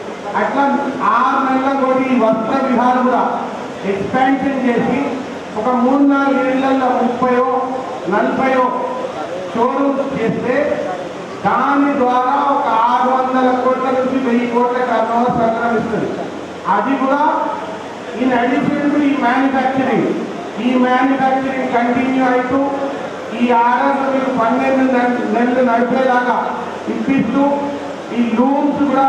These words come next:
ఏదైతే ఉందో పాత లూమ్స్, పనికిరాని లూమ్స్, ప్రాబ్లంలు ఉన్న లూమ్స్ తీసేసి కొత్త లూమ్స్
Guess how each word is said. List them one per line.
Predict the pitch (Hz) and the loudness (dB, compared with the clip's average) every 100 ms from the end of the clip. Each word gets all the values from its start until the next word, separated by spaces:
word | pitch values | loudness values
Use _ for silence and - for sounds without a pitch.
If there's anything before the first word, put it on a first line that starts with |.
| 262 | 2
ఏదైతే | 254 247 247 | 0 0 0
ఉందో | 254 262 269 269 269 - - - - - - | 2 2 2 0 -2 -4 -8 -10 -12 -8 -2
పాత | - - 269 269 254 | 2 2 2 2 2
లూమ్స్, | 262 262 - 254 - | 2 2 0 0 0
పనికిరాని | 226 254 - 254 262 254 247 | 2 2 2 2 2 2 4
లూమ్స్, | 247 262 247 254 240 | 2 2 0 0 0
ప్రాబ్లంలు | 208 226 247 247 262 262 254 | 2 2 2 2 2 2 2
ఉన్న | 247 247 247 | 2 2 2
లూమ్స్ | 262 269 262 247 - - - - - | 2 2 2 0 0 -4 -4 -4 0
తీసేసి | 285 285 269 269 269 277 277 277 - - - - | 2 4 4 2 2 0 0 -2 -4 -6 -10 -4
కొత్త | 208 247 247 277 277 | 0 0 0 2 4
లూమ్స్ | 277 277 269 | 4 2 2